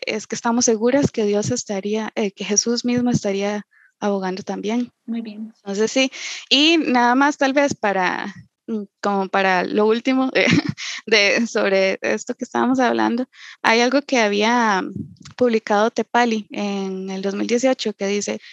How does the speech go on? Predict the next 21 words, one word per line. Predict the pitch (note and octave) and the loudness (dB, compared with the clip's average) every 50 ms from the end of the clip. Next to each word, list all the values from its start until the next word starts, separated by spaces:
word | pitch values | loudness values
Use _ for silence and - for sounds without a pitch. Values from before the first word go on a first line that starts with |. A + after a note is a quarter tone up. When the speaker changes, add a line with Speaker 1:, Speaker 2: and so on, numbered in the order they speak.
| - - - | -20 -10 -4
Speaker 1:
que | - A3+ A3 | -2 0 0
no | G#3 G#3 | 2 2
existen | G#3+ G#3+ - - C4 C4+ B3+ - C#4+ C#4+ C4 | 0 0 0 0 0 0 2 2 2 2 2
razones | A#3+ A3 G#3+ G3+ - A3+ A3+ A#3+ B3 A#3 | 2 2 2 2 2 0 0 0 0 2
bíblicas, | A#3 B3+ C4 C4 C#4 C#4+ - D#4 D4 - - | 2 2 2 2 0 0 0 0 -2 -2 -4
teológicas | - G#3+ G3+ G3 G3 A3 B3+ C4+ C4 - C4 B3 - | -2 0 0 2 2 2 2 0 0 0 -2 -2 -2
o | A3 | -2
pastorales | - - G#3+ G3+ - - - G3+ G3+ G#3 A3 A#3 B3 C#4 C#4 - | -4 -4 -4 -4 -4 -2 -2 0 0 2 2 2 0 0 -2 -2
para | _ - A3 G#3 G#3 | _ -2 -2 -2 -2
penalizar | - - G#3 G3+ G3 G3 G3 G3 - G#3+ G#3 G#3 | -4 -4 -6 -4 -4 -4 -6 -6 -4 -4 -2 -2
a | A3+ | 0
las | A#3+ A#3+ A#3+ | 0 0 -2
personas | - - - - - A3+ A3 A#3 B3 C4+ C#4 - - _ _ - | -2 -2 0 -2 0 0 0 -2 0 -2 -2 -4 -6 _ _ -8
que | - G#3 | -6 -6
pasan | - _ - A3+ A3+ B3 - C4+ C4+ | -6 _ 0 0 2 2 2 0 0
por | C4 - A#3 G#3+ | 0 -2 -2 -2
la | G#3+ | -4
experiencia | G#3 - - - G#3 F#3+ G3 G3 G3+ G3+ - A#3 A3+ | -4 -6 -6 -6 -4 -4 -2 -2 -4 -4 -4 -2 -2
de | A3 G#3 | -2 -2
un | G#3 | -2
aborto, | G#3+ G#3+ G#3 G#3+ G#3+ G#3+ - - _ - F#3 - | -4 -4 -2 -2 -4 -4 -6 -8 _ -20 -20 -20